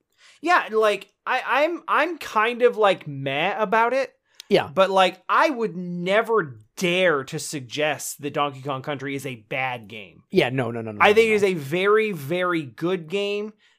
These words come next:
Speaker 1: that is, at its worst points, competent.
Speaker 2: Right, <laughs> yeah.
Speaker 1: Like, it just, for whatever reason, it's a good game that has never really been special to me.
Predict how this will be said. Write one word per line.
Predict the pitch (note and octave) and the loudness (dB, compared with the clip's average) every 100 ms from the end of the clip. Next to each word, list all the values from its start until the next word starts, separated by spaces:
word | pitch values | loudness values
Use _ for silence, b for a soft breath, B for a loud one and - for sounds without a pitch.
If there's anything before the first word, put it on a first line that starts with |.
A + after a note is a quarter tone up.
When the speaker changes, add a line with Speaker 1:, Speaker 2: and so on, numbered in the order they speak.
| _ | _
Speaker 1:
that | C3+ E3+ E3 | -6 -4 -2
is, | E3 D#3+ D3 C3+ - | -2 -4 -8 -12 -4
at | F3+ E3+ | -2 -2
its | D3 C#3 | -6 -10
worst | B2+ C#3 F#3+ C4+ D4 - - | -12 0 4 4 2 -4 -4
points, | G#3 F3 D#3+ D3+ - - - | 2 2 2 -2 -10 -12 -10
competent. | - D#3 C#3 - G2 - _ _ _ _ _ _ - | -2 -2 -2 -10 -18 -20 _ _ _ _ _ _ -4
Speaker 2:
Right, | E3+ - | -4 -4
<laughs> | - | -4
yeah. | F3 F3 - - - _ _ _ _ _ b b b D#3+ | -2 -2 -4 -8 -10 _ _ _ _ _ b b b 0
Speaker 1:
Like, | E3 D#3 C#3+ - _ _ _ _ | 2 2 -2 -10 _ _ _ _
it | A3 G#3 C3+ | 2 2 0
just, | - B3 A#3+ - | 4 4 4 0
for | - G3+ | -2 0
whatever | F#3 G3+ A3 A3 | 2 0 0 -2
reason, | A#3 D#4 G3 D#3+ | -2 -2 -2 -4
it's | D#3 E3+ F3+ | -2 -4 -2
a | D#3 | -4
good | A2 D3+ F#3 F3+ C#3 | -6 -4 -2 -2 -4
game | E3+ F3 F#3 E3+ | -4 -4 -6 -4
that | D#3+ D3 | -4 -4
has | D3 C3+ | -6 -4
never | C#3+ D#3 | -4 -2
really | D#3 D#3 D#3 | -2 -4 -4
been | C#3+ C#3 | -4 -6
special | - C3+ C3+ D3+ | -8 -8 -8 -10
to | - B2 | -10 -14
me. | A#2 F#2 | -16 -18